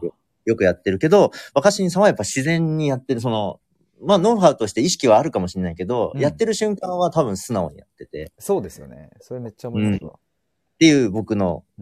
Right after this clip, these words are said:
Speaker 1: は、
Speaker 2: うん。
Speaker 1: そう。あ、まさきさん。
Speaker 2: こんばんは、まさきさん。
Speaker 1: まさきさん。
Speaker 2: こんばんは。
Speaker 1: まさきさん、こんばんは。
Speaker 2: ノウハウになると。
Speaker 1: 石油王さんが、
Speaker 2: うん。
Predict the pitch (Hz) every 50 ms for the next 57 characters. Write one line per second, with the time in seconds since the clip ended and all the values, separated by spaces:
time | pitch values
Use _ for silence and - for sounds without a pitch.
0 | 95 90 90 90 80 73 - _ _ - - - - - _ _ _ _ _ _
1 | _ _ _ _ _ _ _ _ _ _ _ _ _ _ _ _ _ _ _ _
2 | _ _ - 196 190 180 214 214 208 156 - - - 85 - _ _ _ _ _
3 | _ _ _ _ _ _ _ _ _ _ _ _ _ _ _ _ _ _ _ _
4 | _ _ _ _ _ - 170 170 170 156 143 135 127 - - - - 170 170 -
5 | - - _ - - - - - 95 92 95 92 92 87 117 131 131 151 131 -
6 | - 123 107 92 82 87 85 85 82 - - 92 110 117 123 123 117 110 110 104
7 | - - _ _ _ _ _ _ _ _ _ _ _ _ _ _ _ _ _ _
8 | _ _ _ _ - - - - - _ _ _ _ _ _ _ _ - 107 117
9 | 127 127 120 107 113 110 104 101 101 - - 214 202 - - - 113 107 98 -
10 | 92 92 92 104 117 123 123 113 - - 104 95 87 80